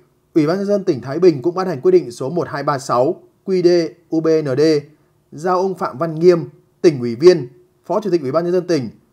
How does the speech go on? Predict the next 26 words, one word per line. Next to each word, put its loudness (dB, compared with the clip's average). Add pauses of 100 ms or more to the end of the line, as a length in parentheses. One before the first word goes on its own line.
(200)
phụ 4
trách -4
điều -2
hành -2
hoạt -8
động -6
của -8
Sở -8
Giáo -4
dục -2
và -4
Đào -2
tạo -4 (400)
trong 0
thời -4
gian -2
ông -4
Nguyễn -6
Viết -2
Hiền 0 (160)
bị -2
tạm -6
đình -4
chỉ -4
công -8
tác. 2